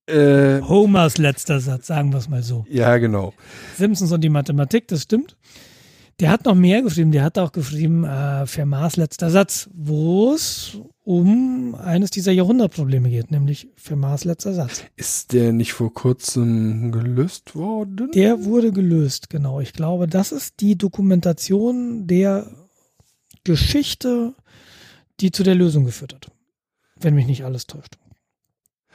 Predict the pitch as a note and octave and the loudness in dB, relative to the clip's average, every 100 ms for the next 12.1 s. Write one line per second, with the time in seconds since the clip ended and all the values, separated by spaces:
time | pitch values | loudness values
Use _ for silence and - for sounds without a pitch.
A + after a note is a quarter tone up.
0 | _ _ _ _ C3+ D3 G2+ A2 - - | _ _ _ _ 0 0 -2 -6 -10 -4
1 | A2 F3 _ _ _ _ _ _ _ - | -4 -6 _ _ _ _ _ _ _ -20
2 | - - G#3 F3+ F3 F#3 F#3+ G#3 G3+ F#3 | -20 -10 -2 0 2 4 2 2 0 -2
3 | E3 G#3+ - F3 E3 F3+ - F3+ F3 - | 0 -2 0 -2 -2 -4 -4 -2 -2 -2
4 | D3+ G#3+ - A3+ F#3 E3 C3+ F3 G3+ A#3 | -2 -2 -6 -6 -6 -6 -4 -4 -4 -8
5 | - - - - E3+ F3 D#3 G3+ G#3+ G3 | -12 -20 -20 -6 0 0 4 2 4 4
6 | F#3 - D#3+ - A3 B3+ B3 D#3+ D#3+ E3 | 2 -2 -6 -4 0 2 2 2 2 2
7 | F#3 E3+ D#3+ F#3+ F#3+ G3 F3 - A3 - | 2 2 2 -2 -6 -6 -4 0 -2 0
8 | C3+ B2 C#3+ B2 A2 C#3+ B3 - - G3 | -2 -2 -2 0 2 2 2 -2 -6 -10
9 | - - - - C#3 C#3 B2+ B2 B2+ A#2+ | -12 -18 -20 0 0 4 2 4 2 2
10 | B2 B2+ C#3+ A#2 - - - A2+ A2+ C#3+ | 2 0 0 -2 -6 -10 -4 -2 -2 -4
11 | - E3 G3+ F3+ D#3+ D#3 E3+ E3 D#3 D3 | -4 -4 2 2 4 2 -2 -4 -4 -4